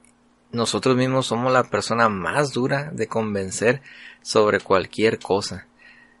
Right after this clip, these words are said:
Sin embargo, tenemos que hacerlo porque vivimos con él las veinticuatro horas del día. Bueno, el primer acuerdo que maneja el libro se llama,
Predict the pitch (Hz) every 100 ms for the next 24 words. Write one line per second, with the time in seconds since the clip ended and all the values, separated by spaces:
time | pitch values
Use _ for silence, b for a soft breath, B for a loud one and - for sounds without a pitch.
0 | _ - 110 101 104 123 143 147 - _
1 | _ _ 85 76 90 117 - 117 123 113
2 | 107 - - 90 95 110 117 - 90 110
3 | 143 143 _ _ _ - - 80 - 104
4 | - 107 110 107 104 95 - - _ _
5 | _ _ - _ _ B B B B _
6 | 107 90 - 123 - 123 143 180 185 180
7 | 151 127 - - _ 127 117 113 110 _
8 | _ _ _ - 117 117 - 156 147 127
9 | 139 151 b b b - - 113 104 107
10 | 110 113 120 123 127 127